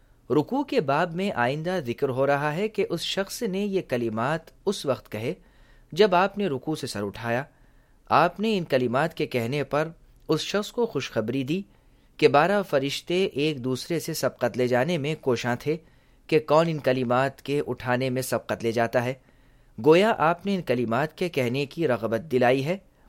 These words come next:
البتہ انس رضی اللہ عنہ کی حدیث میں ہے کہ نماز میں شامل ہونے کے لیے آہستگی سے چلنا چاہیے، جس قدر نماز ملے با جماعت ادا کرے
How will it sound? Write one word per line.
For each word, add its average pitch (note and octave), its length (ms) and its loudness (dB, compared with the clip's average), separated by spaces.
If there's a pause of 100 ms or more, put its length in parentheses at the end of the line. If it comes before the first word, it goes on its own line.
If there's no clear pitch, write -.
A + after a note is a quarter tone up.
(320)
البتہ D3+ 420 2
انس F#3 340 0
رضی D#3 200 0
اللہ C3+ 140 0
عنہ D#3+ 160 0
کی D3 140 -8 (100)
حدیث C3 280 -4
میں C3 100 -2
ہے D#3 140 -2 (480)
کہ D#3 120 6
نماز E3 340 4
میں G#3+ 100 0
شامل D3+ 360 0
ہونے C#3 280 -2
کے C#3+ 160 -4
لیے C#3+ 280 -2
آہستگی B2+ 540 -4
سے D3+ 140 -4
چلنا G#2 360 -2
چاہیے، C#3 380 -2 (520)
جس D3 320 0
قدر C3+ 260 4
نماز B2+ 480 0
ملے B2+ 340 0 (360)
با B2 180 6
جماعت A2+ 520 0
ادا G2 200 -4
کرے B2+ 240 -4